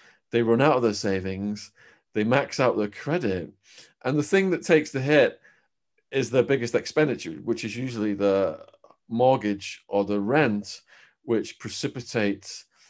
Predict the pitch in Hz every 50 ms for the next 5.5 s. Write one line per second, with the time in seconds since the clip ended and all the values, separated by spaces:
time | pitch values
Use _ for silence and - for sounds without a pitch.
0 | _ _ _ _ - 110 104 101 101 101 101 98 101 101 101 101 98 95 - _
1 | - - - - - 143 156 156 151 - - 123 104 101 98 101 - - 98 95
2 | 98 95 95 - - - _ _ _ - _ _ _ _ _ - 107 110 110 107
3 | 107 107 107 101 98 98 - _ - 117 110 - 110 101 101 - - 120 101 101
4 | - 107 110 107 104 104 92 107 113 110 - 117 120 113 104 113 110 104 104 101
5 | 101 98 95 85 78 85 87 92 90